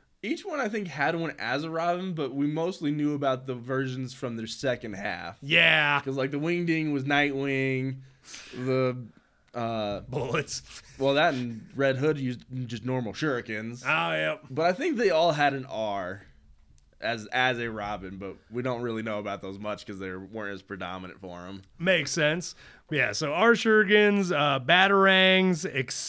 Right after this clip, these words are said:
Speaker 2: extendable staff given to him by Lady Shiva. Oh, that's an awesome gift. He also often uses a sling. That
Speaker 1: Uh,
Speaker 2: just
Speaker 1: that,
Speaker 2: seems
Speaker 1: I,
Speaker 2: like
Speaker 1: I like the extendable staff,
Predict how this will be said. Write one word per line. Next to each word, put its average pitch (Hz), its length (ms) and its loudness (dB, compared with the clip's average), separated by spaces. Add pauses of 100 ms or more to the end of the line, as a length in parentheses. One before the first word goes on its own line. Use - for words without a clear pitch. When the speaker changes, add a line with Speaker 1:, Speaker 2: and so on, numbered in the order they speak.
(680)
Speaker 2:
extendable 220 540 4
staff - 880 0
given 147 360 0
to 135 140 0
him 139 220 2
by 123 240 0
Lady 131 400 -2
Shiva. 113 540 -6 (240)
Oh, 381 460 0
that's 349 120 -6
an 247 60 -2
awesome 117 360 -8
gift. 120 340 -6 (500)
He 190 200 2
also 208 460 4
often 170 460 2
uses 147 500 2
a 117 160 -6
sling. 92 720 -8 (1600)
That 185 120 -6
Speaker 1:
Uh, 208 40 -2
Speaker 2:
just 202 120 -2
Speaker 1:
that, 202 60 0
Speaker 2:
seems 226 180 4
Speaker 1:
I, 208 40 4
Speaker 2:
like 156 180 0 (340)
Speaker 1:
I 104 100 -4
like 104 240 -2
the 90 100 -10
extendable 78 400 -14
staff, 78 360 -10